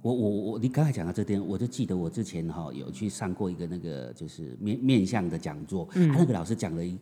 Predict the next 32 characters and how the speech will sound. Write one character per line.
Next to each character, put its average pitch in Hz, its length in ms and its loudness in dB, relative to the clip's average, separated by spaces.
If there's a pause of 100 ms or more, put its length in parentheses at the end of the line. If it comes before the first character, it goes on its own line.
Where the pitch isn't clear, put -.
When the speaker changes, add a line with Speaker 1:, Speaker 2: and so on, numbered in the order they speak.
(140)
Speaker 1:
一 123 80 -2
点， 82 240 -4
我 80 100 -6
就 104 80 -4
觉 92 140 -8
得， 85 140 -6
哦， 78 320 -6 (100)
让 110 160 0
我 87 160 -4 (240)
到 107 140 -2
现 104 120 -2
在 98 80 0
记 92 300 -2
忆 85 60 -4
还 85 100 -6
深 82 220 -6
刻。 82 80 -4
他 92 80 -4
说， 117 200 -4 (140)
Speaker 2:
嗯 165 140 4
哼。 180 100 0
Speaker 1:
气-， 220 240 -2
什 107 160 0
么 110 60 4
叫 131 100 6
气 123 260 2
质？ 82 240 -6 (340)
气 - 240 4
就 131 140 4
是 123 160 2
啊， 85 100 0
哈， 82 260 -6